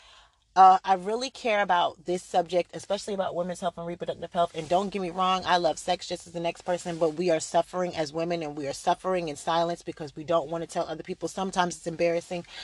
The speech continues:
to say, "Hey, we're n-, we're, we're, you know, we're sterile. Hey, you know, um, I have endometriosis. Hey, I have, um, P-, P I D." There's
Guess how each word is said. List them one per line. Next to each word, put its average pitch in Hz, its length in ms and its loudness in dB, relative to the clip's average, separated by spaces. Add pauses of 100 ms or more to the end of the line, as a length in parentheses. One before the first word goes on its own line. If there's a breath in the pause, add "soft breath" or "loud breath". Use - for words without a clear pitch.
(220 loud breath)
to 202 120 -2
say, 175 240 2
"Hey, 170 480 0 (300 soft breath)
we're 190 160 2
n-, 180 180 -4
we're, 170 300 -2
we're, 170 260 0
you 190 140 -4
know, 170 120 0
we're 160 160 2
sterile. 143 460 -2
Hey, 170 420 2 (240)
you 190 120 -2
know, 160 240 4 (380 loud breath)
um, 185 220 6
I 175 120 2
have 175 360 2
endometriosis. 175 800 -6
Hey, 165 420 2 (300 loud breath)
I 190 140 8
have, 175 480 4
um, 170 380 4 (520 soft breath)
P-, - 280 -6
P 226 200 4
I 165 140 8
D." 156 300 -6 (680 soft breath)
There's 262 200 10